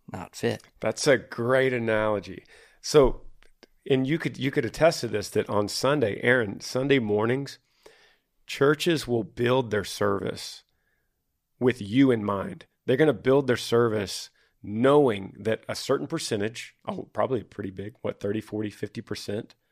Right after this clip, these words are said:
Speaker 2: they know
Speaker 1: Hmm.
Speaker 2: will, will go on a Sunday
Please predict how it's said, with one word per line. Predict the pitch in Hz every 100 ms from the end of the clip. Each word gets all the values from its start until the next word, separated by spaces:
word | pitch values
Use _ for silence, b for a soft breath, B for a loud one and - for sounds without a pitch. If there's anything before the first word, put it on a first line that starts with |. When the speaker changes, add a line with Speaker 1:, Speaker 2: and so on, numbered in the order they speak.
| _ _ -
Speaker 2:
they | 113 110
know | 123 113 98 101 _ _ _ -
Speaker 1:
Hmm. | 98 90 _
Speaker 2:
will, | 117 120 104 - -
will | 120
go | 101 120 123 120 101 101 _ _ -
on | 107 101
a |
Sunday | - - 127 117 95 92